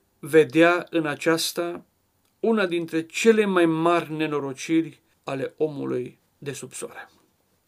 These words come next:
Iată ce ne spune Eclesiastul, o carte din Vechiul Testament, și citesc din capitolul șase, din versetul doi.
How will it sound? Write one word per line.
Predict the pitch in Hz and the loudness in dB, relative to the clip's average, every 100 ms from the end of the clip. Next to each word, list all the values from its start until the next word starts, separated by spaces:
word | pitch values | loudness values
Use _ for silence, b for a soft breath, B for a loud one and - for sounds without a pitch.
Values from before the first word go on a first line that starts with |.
| - | -2
Iată | 170 180 170 | 0 2 0
ce | 165 | -4
ne | 147 | -4
spune | 131 - 147 143 | -6 -8 -10 -8
Eclesiastul, | - 131 139 127 - 127 - - - - - _ _ _ _ _ | -8 -10 -10 -10 -8 -8 -10 -12 -20 -20 -20 _ _ _ _ _
o | - | -10
carte | 127 156 135 143 | -8 -6 -8 -8
din | 131 | -8
Vechiul | 123 135 135 123 | -8 -10 -10 -12
Testament, | 131 - 135 123 123 131 - _ B B B B | -10 -10 -10 -10 -12 -14 -20 _ B B B B
și | - | -12
citesc | 165 165 170 180 | -8 0 4 4
din | 147 151 | 4 -4
capitolul | 135 139 165 160 143 135 | -4 -2 -2 -2 -4 -6
șase, | - 147 131 147 | -6 -8 -6 -8
din | 135 127 | -8 -8
versetul | 123 - 139 135 131 123 | -8 -8 -10 -10 -12 -10
doi. | 127 - 127 | -10 -10 -12